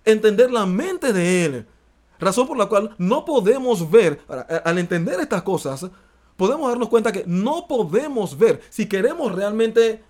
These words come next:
eh, la salvación, si queremos realmente compenetrarnos con Dios, no podemos ver la llenura del Espíritu Santo como una opción.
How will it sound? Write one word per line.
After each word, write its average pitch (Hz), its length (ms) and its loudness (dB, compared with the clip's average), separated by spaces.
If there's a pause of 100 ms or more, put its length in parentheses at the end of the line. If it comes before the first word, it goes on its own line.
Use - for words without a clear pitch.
(160)
eh, 160 180 -6
la 180 220 -6
salvación, 165 680 -2 (220)
si 214 160 -6
queremos 262 380 -2
realmente 220 420 0
compenetrarnos 214 960 -2
con 170 160 -4
Dios, 151 340 -6 (560)
no 294 340 -2
podemos 208 760 0
ver 156 420 0 (220)
la 185 180 -2
llenura 185 560 -2
del 190 200 -4
Espíritu 226 500 -4
Santo 233 320 -4
como 190 240 -2
una 240 220 -2
opción. 190 840 -6